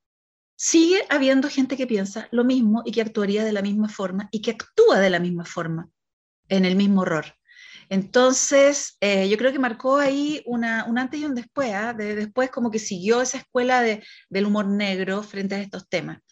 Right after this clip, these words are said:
Y bueno, ahora cumplimos diez años del taller y estamos pensando, eh, cómo celebrarlo, y obviamente hay que celebrarlo con una temporada,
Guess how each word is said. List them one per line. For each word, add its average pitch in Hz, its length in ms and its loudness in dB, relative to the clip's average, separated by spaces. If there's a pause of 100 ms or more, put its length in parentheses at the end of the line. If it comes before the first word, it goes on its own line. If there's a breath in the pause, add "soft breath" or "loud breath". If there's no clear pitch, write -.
(440 loud breath)
Y 208 120 0
bueno, 240 220 4
ahora 220 160 4
cumplimos 226 420 -2
diez 240 240 -2
años 262 380 -2
del 240 120 -2
taller 220 320 -4
y 254 60 -8
estamos 226 320 -8
pensando, 226 640 -4 (280 soft breath)
eh, 185 340 -4
cómo 247 160 0
celebrarlo, 240 880 0
y 196 500 -4
obviamente 240 460 0
hay 247 60 -2
que 226 60 -6
celebrarlo 208 420 -4
con 202 100 -8
una 196 140 -4
temporada, 190 720 -4